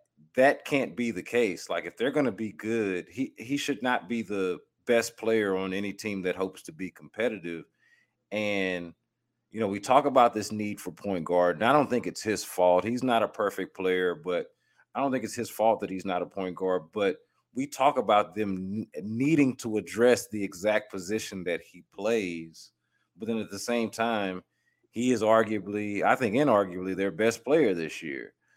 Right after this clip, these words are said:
And so he's miscast in a lot of ways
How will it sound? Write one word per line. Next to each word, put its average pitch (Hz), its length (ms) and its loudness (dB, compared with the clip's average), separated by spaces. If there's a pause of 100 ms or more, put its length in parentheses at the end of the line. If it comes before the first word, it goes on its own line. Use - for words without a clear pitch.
(460)
And 104 180 -2
so 101 560 2
he's 117 240 -4
miscast 135 960 2 (420)
in 120 120 -2
a 120 60 0
lot 123 220 0
of 127 100 0
ways 131 560 -2